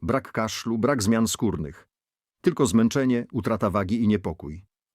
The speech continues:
Lekarze ze szpitala onkologicznego w Warszawie nie ukrywali powagi sytuacji. Rak był już zbyt zaawansowany, by myśleć o całkowitym wyleczeniu.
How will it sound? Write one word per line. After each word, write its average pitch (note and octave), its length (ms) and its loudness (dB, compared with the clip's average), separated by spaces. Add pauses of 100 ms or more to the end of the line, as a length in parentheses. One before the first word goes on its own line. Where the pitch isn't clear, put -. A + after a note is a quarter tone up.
(120)
Lekarze F#3 360 4
ze D#3 100 2
szpitala D3+ 420 2
onkologicznego B2+ 720 2
w A2 60 0
Warszawie C3 500 2
nie F3 160 4
ukrywali D3 580 2
powagi F2 420 0
sytuacji. D#2 760 -6 (520)
Rak A2 440 0
był A2 260 4
już C3 320 0
zbyt B2 240 0
zaawansowany, F#2+ 760 2
by F#2 120 4
myśleć F#2+ 380 0
o G2+ 60 -2
całkowitym G#2 580 2
wyleczeniu. F2+ 680 0